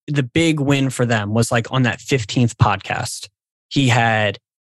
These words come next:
eighty-five thousand dollars in initial legal fees come in from four high-level clients. And that's just initial fees, assuming they continue for years.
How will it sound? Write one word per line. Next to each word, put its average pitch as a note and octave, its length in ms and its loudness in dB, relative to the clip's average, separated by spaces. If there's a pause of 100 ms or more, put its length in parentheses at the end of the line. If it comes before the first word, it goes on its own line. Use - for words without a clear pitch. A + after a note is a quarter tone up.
(140)
eighty-five C#3+ 500 0
thousand B2 340 -2
dollars A#2 420 -2
in A2+ 100 -2
initial A#2 380 0
legal A2+ 320 0
fees G2+ 300 0
come A2 280 0
in G#2+ 180 0
from G#2+ 240 -2
four B2+ 280 0
high-level A2 420 -2
clients. - 440 -6
And D3+ 120 0
that's A3 100 -2
just - 160 -8
initial D3 380 0
fees, G2 260 -8
assuming D3 360 0
they C3 120 0
continue B2+ 580 0
for A2+ 140 -8
years. B2+ 440 0